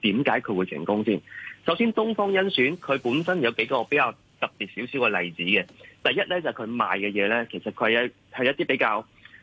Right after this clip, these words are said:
啊，新鮮啲嘅嘢啦，或者講緊係一啲消費品，譬如講一啲水果啊、農產品之類嘅。咁呢啲產品嘅特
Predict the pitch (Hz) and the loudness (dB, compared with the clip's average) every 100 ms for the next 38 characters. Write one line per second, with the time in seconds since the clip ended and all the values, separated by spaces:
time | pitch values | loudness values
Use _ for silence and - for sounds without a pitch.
0 | - 104 92 90 87 87 - - 185 190 | -2 0 2 2 0 -2 -4 -2 0 2
1 | 185 185 175 165 139 110 117 131 120 117 | 0 0 2 4 4 4 2 2 0 -2
2 | 165 - 92 131 139 120 143 147 147 110 | -4 -4 -2 0 0 0 -2 0 0 0
3 | 95 90 123 113 80 87 110 135 - 92 | 0 0 -2 -2 -2 0 0 0 0 0
4 | 107 98 101 92 71 85 95 85 98 110 | 2 2 2 -2 -4 -6 -6 -6 -4 0
5 | 107 82 82 - - - - 175 226 226 | 0 -2 -6 -12 -20 -20 -4 0 2 2
6 | 233 - 95 156 185 - 160 - | 0 -2 -2 0 0 0 -2 -2